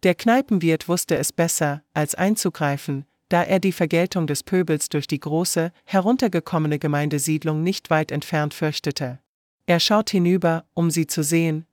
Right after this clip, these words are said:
und wendet den Blick schnell wieder ab, als er erkennt, wer sie sind.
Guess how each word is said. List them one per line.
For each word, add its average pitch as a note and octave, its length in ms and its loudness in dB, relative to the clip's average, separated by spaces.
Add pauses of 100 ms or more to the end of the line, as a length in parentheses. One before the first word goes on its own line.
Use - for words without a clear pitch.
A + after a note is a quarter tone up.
(120)
und - 200 0
wendet A#3+ 300 4
den F3+ 120 2
Blick E3 240 -2
schnell F3 320 0
wieder D3+ 280 0
ab, - 360 -6
als D3+ 240 -2
er C#3+ 120 0
erkennt, D#3+ 640 -2
wer D#3+ 200 2
sie D3+ 160 0
sind. C3+ 420 -6